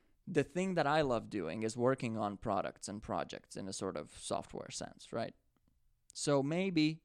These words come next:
maybe I just need a, need, like, a business guy or gal who can t-, who can, who can sort of kill it on the, on the business side,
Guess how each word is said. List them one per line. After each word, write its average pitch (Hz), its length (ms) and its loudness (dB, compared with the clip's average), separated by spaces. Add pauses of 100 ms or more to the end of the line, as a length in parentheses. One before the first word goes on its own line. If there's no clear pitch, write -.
maybe 156 340 2
I 147 80 4
just 139 220 -6
need 131 240 0
a, 120 180 2 (540)
need, 143 160 2
like, 127 180 2
a 123 60 0
business 113 580 -2 (220)
guy 107 220 2
or 98 140 -2
gal 104 360 -2
who 120 160 -6
can 123 180 -2
t-, - 240 -6 (380)
who 131 160 -2
can, 120 340 -6
who 135 80 -2
can 123 180 -6
sort 127 220 -4
of 117 180 -4 (840)
kill 143 220 2
it 117 100 2
on 113 180 -2
the, 98 300 -2
on 120 180 -2
the 117 60 0
business 104 360 -4
side, - 300 -14